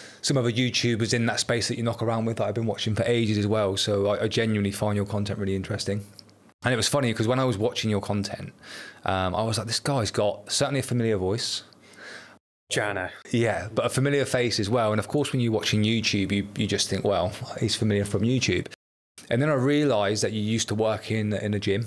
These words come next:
Speaker 1: locally, um, for a little while, and, and I saw you in there ages and years ago. So you were obviously holding a barbell then. Um, now you're holding a backpack. Like, how did you go from barbell to backpack? What was the transition like? How did that happen?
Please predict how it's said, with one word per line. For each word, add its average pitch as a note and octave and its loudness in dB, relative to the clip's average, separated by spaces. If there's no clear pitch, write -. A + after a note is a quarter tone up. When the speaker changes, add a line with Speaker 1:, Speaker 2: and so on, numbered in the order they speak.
Speaker 1:
locally, G2+ 0
um, G#2 0
for A2+ 0
a - 2
little G2+ 2
while, G2+ 2
and, G2 0
and G2 0
I G#2 2
saw A#2 2
you G#2 2
in G2+ 2
there A2 2
ages G#2 0
and G2 0
years G#2 0
ago. F2+ -6
So - 0
you C3 4
were C#3+ 4
obviously G#2+ 0
holding A2 0
a G2 0
barbell G#2+ 0
then. F2+ -8
Um, G2 -2
now A2 2
you're G#2+ 2
holding G#2 0
a F#2+ -2
backpack. F#2 -2
Like, F2+ 0
how A2 2
did A#2 2
you A2+ 2
go G#2+ 2
from G2 0
barbell F#2+ 2
to - -6
backpack? F2 -2
What F#2+ 2
was - -4
the F#2+ 2
transition G2 2
like? F#2 2
How G#2 0
did F2+ 0
that E2+ 2
happen? E2+ 0